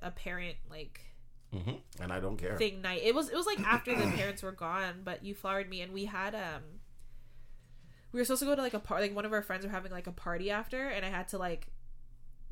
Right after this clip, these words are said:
Speaker 1: basically, it had to be there in, like, thirty minutes.
Speaker 2: Mm, yes,
Speaker 1: And I still
Speaker 2: yes.
Speaker 1: had to figure out how to go home, get flour
Speaker 2: <laughs>
Speaker 1: off of me, caked up. Fl-, yeah, it was a mess, but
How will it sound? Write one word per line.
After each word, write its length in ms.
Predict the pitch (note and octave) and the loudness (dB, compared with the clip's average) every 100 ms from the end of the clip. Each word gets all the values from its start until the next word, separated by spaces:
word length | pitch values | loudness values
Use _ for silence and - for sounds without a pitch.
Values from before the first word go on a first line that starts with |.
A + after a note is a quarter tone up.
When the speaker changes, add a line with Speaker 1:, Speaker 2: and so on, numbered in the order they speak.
| - | 8
Speaker 1:
basically, 420 | D4 D4+ D4+ C4 | 8 8 4 4
it 60 | A3+ | 6
had 160 | G3+ | 4
to 80 | G#3+ | 2
be 100 | G#3+ | 2
there 140 | G3 | 4
in, 80 | F#3 | 2
like, 140 | F3 - | -2 -8
thirty 400 | - G3 F#3 F3+ | 0 2 4 0
minutes. 560 | F3 D3 A2+ - - F#2 | -4 -6 -8 -8 -4 -2
Speaker 2:
Mm, 320 | F2+ D#2+ D#2+ | -2 -2 -4
yes, 240 | D2+ D2 - | -4 -4 0
Speaker 1:
And 80 | G3 | 2
I 60 | |
still 200 | - G#3+ | 4 4
Speaker 2:
yes. 40 | G#3 | 4
Speaker 1:
had 100 | G3 | 4
to 120 | G3 | 2
figure 260 | - G3 F3+ | 2 2 2
out 80 | |
how 60 | G3+ | 2
to 80 | F#3+ | 2
go 280 | G3+ G3+ G3+ | 6 6 6
home, 400 | G3 F#3+ F#3+ F3 F3+ | 4 4 2 -2 0
get 260 | G3 F#3+ - - | 4 4 2 -2
flour 640 | G3+ F#3+ F#3+ G3 F#3+ F#3 C3 | 2 4 6 6 6 4 6
Speaker 2:
<laughs> 20 | |
Speaker 1:
off 260 | F#3 F3+ G3+ | 8 8 4
of 180 | F#3 - | 2 0
me, 460 | F3+ F3+ F3+ G#3 - - - - | -2 -2 -4 -6 -10 -12 -10 -4
caked 340 | - G#3+ G#3 | 2 2 2
up. 160 | G3 D3 | 0 -2
Fl-, 140 | - | -4
yeah, 200 | F3 C#3 D2+ | -6 -6 -6
it 40 | |
was 140 | - F#3+ | -6 -8
a 60 | |
mess, 400 | D#3 B2+ - - - | -10 -10 -8 -8 -6
but 260 | D#3+ - | -8 -8